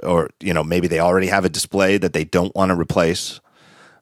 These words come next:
and so, the, you know, why, why spend all the money on an iMac with its, you know, gorgeous, and in my opinion, the best, it's still, it's a, over a year since it's been updated, but I think it's the best display on the market,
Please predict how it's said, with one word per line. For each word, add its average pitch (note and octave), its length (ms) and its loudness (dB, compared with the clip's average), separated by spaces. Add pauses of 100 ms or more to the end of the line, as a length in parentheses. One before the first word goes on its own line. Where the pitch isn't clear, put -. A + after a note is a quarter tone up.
(120)
and E2 220 -4
so, F2 140 2
the, E2 140 -6
you G2 80 -2
know, D#2 140 -2
why, F#2 240 2
why G2 360 0
spend G#2 200 0
all G2 100 4
the F#2 60 2
money F#2 220 2
on E2 120 0
an E2 100 -2
iMac F2 500 0
with F2 200 -2
its, - 360 -6
you F#2 100 -2
know, C#2+ 320 -4 (440)
gorgeous, C#3+ 480 0
and G#2 180 0
in A2+ 120 0
my A#2+ 200 4
opinion, A2+ 380 2
the G2 80 2
best, A2+ 340 0
it's - 120 -2
still, F3 260 0 (100)
it's - 200 -6
a, G#2 220 -4
over C3 220 0
a C#3 60 2
year C3 160 2
since A2 220 -2
it's - 20 -12
been G2+ 140 -4
updated, E2+ 340 2
but F2+ 100 0
I F2 60 4
think F#2 140 0
it's - 80 -6
the F2+ 100 -6
best G2 340 0 (200)
display E2+ 580 2 (420)
on F2+ 160 2
the F#2+ 80 -2
market, F2 460 -2